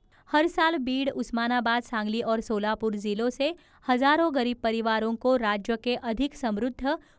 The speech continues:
पश्चिमी जिलों में स्थानांतरित किया जाता है, जिन्हें चीनी बेल्ट के रूप में जाना जाता है।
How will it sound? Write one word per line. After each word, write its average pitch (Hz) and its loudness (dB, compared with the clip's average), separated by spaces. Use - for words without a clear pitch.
पश्चिमी 330 0
जिलों 240 0
में 247 0
स्थानांतरित 226 -2
किया 208 0
जाता 208 0
है, 214 0
जिन्हें 240 2
चीनी 233 -2
बेल्ट 220 -2
के 254 0
रूप 214 -4
में 240 0
जाना 208 -2
जाता 202 0
है। 208 0